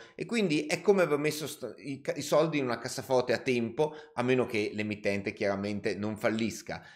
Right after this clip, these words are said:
Mentre acquistare un E T F obbligazionario è qualcosa di molto diverso, perché l'E T F obbligazionario non va a scadenza, continua a ricomprare az-, obbligazioni e quindi ha sempre un prezzo che fluttua in maniera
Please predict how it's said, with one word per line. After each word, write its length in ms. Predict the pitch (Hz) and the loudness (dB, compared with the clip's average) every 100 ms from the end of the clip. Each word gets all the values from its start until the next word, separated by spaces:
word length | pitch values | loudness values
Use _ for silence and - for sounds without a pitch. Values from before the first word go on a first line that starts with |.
| _ | _
Mentre 420 | 233 208 127 113 | 2 4 4 2
acquistare 420 | - - 123 156 143 | 0 -4 2 4 4
un 80 | |
E 60 | 113 | 2
T 120 | 135 | 2
F 120 | 143 | 0
obbligazionario 680 | 120 98 120 143 151 120 127 | 0 -2 0 0 0 2 2
è 80 | - | 2
qualcosa 340 | 127 143 151 | 0 0 0
di 80 | 127 | 0
molto 360 | 117 196 196 127 | 2 4 4 2
diverso, 400 | 95 87 82 107 | 0 -2 -4 -6
perché 180 | 101 | -6
l'E 80 | 131 | -4
T 140 | 143 170 | -4 -4
F 60 | |
obbligazionario 920 | 165 143 190 190 165 151 139 104 - - | -2 0 0 0 2 4 4 2 -2 -6
non 180 | 127 127 | 0 6
va 140 | 160 | 6
a 60 | 113 | 4
scadenza, 540 | - 117 104 90 107 | 2 0 0 -4 -6
continua 540 | - 143 143 196 143 | -4 -4 0 2 2
a 40 | 113 | 4
ricomprare 680 | 117 120 123 139 131 117 131 | 2 0 0 2 4 4 2
az-, 140 | - - | -4 -8
obbligazioni 920 | 110 101 139 185 - 123 107 127 156 - - | -6 0 2 0 2 2 2 -2 -6 -12 -16
e 80 | |
quindi 240 | - 226 170 | -2 2 4
ha 60 | |
sempre 320 | 127 190 160 196 | 4 2 4 4
un 100 | 185 | 6
prezzo 380 | 147 135 - | 4 4 0
che 100 | 165 | -4
fluttua 720 | 170 180 156 - 135 139 - - | -4 -4 -4 0 2 2 -2 -8
in 100 | 160 | 0
maniera 380 | 180 185 156 | 2 4 4